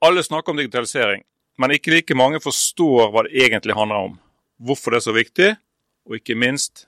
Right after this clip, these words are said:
hvordan man lykkes. I vår aller første episode har vi fått besøk av vår egen leder, Trine Strømsnes, eh, for å slå en prat om hvordan hun ser på det å bruke lyd og denne podcasten her som et initiativ, eh, og et tiltak for å løfte frem offentlig og privat næringslivs kunnskap om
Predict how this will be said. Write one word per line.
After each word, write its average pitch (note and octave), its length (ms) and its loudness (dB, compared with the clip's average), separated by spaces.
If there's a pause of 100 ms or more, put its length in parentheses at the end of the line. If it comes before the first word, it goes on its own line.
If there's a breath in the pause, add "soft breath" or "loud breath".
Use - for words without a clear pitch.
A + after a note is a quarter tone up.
hvordan G#2+ 320 -4
man F#2 80 -4
lykkes. - 540 -12 (240)
I C#3+ 160 2
vår D3 240 -2
aller D#3 160 0
første C3+ 240 -2
episode B2 400 -4
har E3 320 -6
vi C3 80 -8
fått B2 160 -12
besøk C3 400 -10
av G#2+ 80 -6
vår G#2+ 140 -4
egen G#2 180 -10
leder, A2+ 380 -6 (100)
Trine A2+ 240 -12
Strømsnes, B2 540 -8 (100)
eh, B2 320 -4
for B2+ 160 -8
å A#2+ 60 -10
slå B2 160 -6
en G#2+ 100 -8
prat D#3+ 320 -10
om C#3 80 -10
hvordan B2 300 -10
hun D3 180 -14
ser C#3 160 -12
på C3 160 -18
det A#2+ 80 -14
å G#2+ 80 -10
bruke G#2 240 -16
lyd D3+ 480 -12
og A#2 80 -2
denne A2 240 -6
podcasten A2 560 -10
her D#3 160 -6
som C3 160 -10
et A#2 160 -10
initiativ, C#3 640 -10 (160)
eh, B2 240 -6
og A#2 160 -10
et - 140 -20
tiltak D3+ 580 -12
for A#2+ 240 -10
å A#2 80 -4
løfte A#2+ 400 -12
frem G#2+ 320 -8
offentlig G#2+ 540 -10
og - 20 -20
privat G#2 400 -10
næringslivs G2+ 480 -10
kunnskap G2+ 480 -16
om G2 160 -20